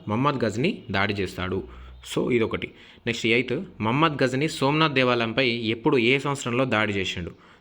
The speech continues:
So ఇక్కడ మీరు చూసుకుంటే ఒక్క వెయ్యి ఇరవై నాలుగు నుంచి ఒక వెయ్యి ఇరవై ఆరు మధ్యలో ద-, ద-, దఫాదఫాలుగా సోమనాథ్ దేవాలయం మీద దాడి జరుగుతుంది. మొత్తం పదిహేడు సార్లు దండయాత్ర చేస్తారు. లంగాన్ కోట మీద సహా ఆ విధంగా చాలా దాడులు అయితే జరుగుతాయి గజనీ ద్వారా. నెక్స్ట్ నైన్త్, కితాబ్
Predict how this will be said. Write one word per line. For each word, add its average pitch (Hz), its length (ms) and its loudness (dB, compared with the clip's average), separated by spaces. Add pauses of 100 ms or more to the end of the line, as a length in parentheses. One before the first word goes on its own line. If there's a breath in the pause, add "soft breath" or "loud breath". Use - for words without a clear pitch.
(100)
So 131 120 -2
ఇక్కడ 135 220 0
మీరు 113 180 0
చూసుకుంటే 117 360 -2 (400 loud breath)
ఒక్క 131 140 0
వెయ్యి 151 180 4
ఇరవై 127 200 2
నాలుగు 117 200 2
నుంచి 117 180 -4
ఒక 127 140 -2
వెయ్యి 120 120 2
ఇరవై 117 180 2
ఆరు 117 120 -2
మధ్యలో 113 260 -2
ద-, 120 140 -6 (480)
ద-, 107 280 2
దఫాదఫాలుగా 123 580 0
సోమనాథ్ 117 320 0
దేవాలయం 104 320 0
మీద 123 80 0 (100)
దాడి 98 220 -2
జరుగుతుంది. 95 340 -2 (120)
మొత్తం 110 220 -2 (100)
పదిహేడు 117 340 2
సార్లు 123 220 -2
దండయాత్ర 110 520 -2
చేస్తారు. 107 300 -2 (420 loud breath)
లంగాన్ 120 360 0
కోట 113 160 0 (100)
మీద 110 160 -2 (140)
సహా 107 180 -6
ఆ - 80 0
విధంగా 110 280 -4 (280)
చాలా 113 220 0 (500)
దాడులు 117 260 4
అయితే 117 200 -2
జరుగుతాయి 101 360 0
గజనీ 101 300 -2
ద్వారా. 92 180 -8 (580 loud breath)
నెక్స్ట్ 104 300 -4
నైన్త్, 123 300 0 (480 loud breath)
కితాబ్ 151 360 2